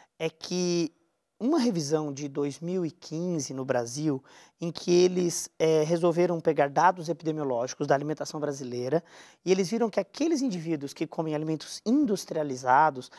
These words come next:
mas principalmente os ultraprocessados, eles acabam tendo um déficit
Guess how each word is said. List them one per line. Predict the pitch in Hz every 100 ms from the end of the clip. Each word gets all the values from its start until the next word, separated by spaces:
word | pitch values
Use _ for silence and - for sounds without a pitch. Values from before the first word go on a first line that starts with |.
| -
mas | 156 165
principalmente | 220 233 196 175
os | 160 -
ultraprocessados, | 226 233 226 170 - 151 - - - 131 156 139 - - - -
eles | 185 190 190
acabam | 180 190 196
tendo | 185 180 175
um | 180
déficit | 143 143 143 - 175 - 254